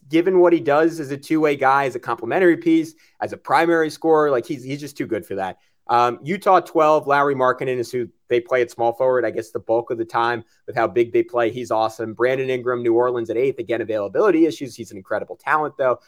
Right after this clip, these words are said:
DeMar DeRozan, Chicago at nine. That, that's kind of an age thing. I'm putting him below the three guys I had of, ahead of him. Franz Wagner and Orlando at ten. Um, Golden State,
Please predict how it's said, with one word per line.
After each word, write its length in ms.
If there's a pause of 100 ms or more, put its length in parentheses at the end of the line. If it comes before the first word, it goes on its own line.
(220)
DeMar 240
DeRozan, 420
Chicago 460
at 60
nine. 320
That, 120
that's 160
kind 180
of 80
an 60
age 300
thing. 180 (320)
I'm 140
putting 240
him 80
below 260
the 180 (140)
three 160
guys 300
I 60
had 160
of, 120 (100)
ahead 300
of 100
him. 240 (340)
Franz 280
Wagner 520
and 120
Orlando 800
at 180
ten. 500 (380)
Um, 260
Golden 360
State, 520